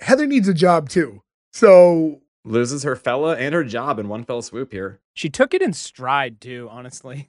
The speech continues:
Speaker 3: <laughs> She was like, "Whatever, see ya." <laughs>
Speaker 2: I do like that her character was strong and, like, sarcastic about it and didn't, like, cry, right? Like, I feel like that would have been an easy way to, like, write her out where she's, like, devastated, but she,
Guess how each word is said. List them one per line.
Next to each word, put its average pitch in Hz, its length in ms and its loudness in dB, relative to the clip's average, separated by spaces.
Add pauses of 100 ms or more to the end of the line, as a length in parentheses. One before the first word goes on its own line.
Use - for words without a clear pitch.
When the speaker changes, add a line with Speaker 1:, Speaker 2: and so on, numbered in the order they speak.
(120)
Speaker 3:
<laughs> 190 160 -14
She 214 200 -12
was - 120 -10
like, 170 160 -6
"Whatever, 180 300 -6
see 170 260 -12
ya." 139 100 -12 (100)
<laughs> 180 80 -12 (460)
Speaker 2:
I 143 100 2
do 208 120 10
like 220 140 6
that 247 80 -2
her 254 100 -2
character 170 320 0
was 156 180 -6
strong 120 500 -6
and, 110 160 -10
like, 104 140 -10
sarcastic 104 540 -8
about 120 240 -8
it 127 80 -2
and 117 80 -8
didn't, 107 160 -6
like, 101 200 -12
cry, 95 600 -8
right? 95 240 -6
Like, 104 140 -12
I 113 40 -8
feel 135 140 -6
like 127 80 -6
that 123 140 -2
would 123 100 -8
have 113 60 -8
been 123 100 -2
an 120 140 -8
easy 107 460 -10
way 101 300 -8
to, 98 120 -6
like, 95 180 -10
write 95 200 -10
her 98 140 -10
out 90 200 -12
where 98 80 -12
she's, 104 200 -14
like, 95 220 -16
devastated, 104 680 -10
but 104 160 -12
she, 95 400 -14